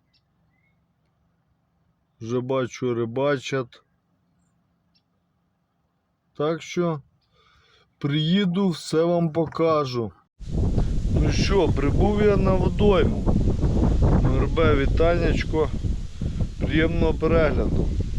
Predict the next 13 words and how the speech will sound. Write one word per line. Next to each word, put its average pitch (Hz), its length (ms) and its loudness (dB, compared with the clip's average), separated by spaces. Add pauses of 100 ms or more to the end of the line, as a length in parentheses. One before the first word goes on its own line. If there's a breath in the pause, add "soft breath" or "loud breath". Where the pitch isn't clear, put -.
(500)
Все, 151 120 2
що 147 320 0
з-, 131 560 0
піймаю, 139 540 2
обов'язково 131 800 0
вам 123 120 0
покажу. 120 540 -2 (2250)
Водойма 156 580 2
Баракуда. 135 840 2 (2500 loud breath)
Зв'яжу 143 760 2
зараз 135 520 2 (120)
повідець 139 840 2 (680 loud breath)
нуль 131 240 2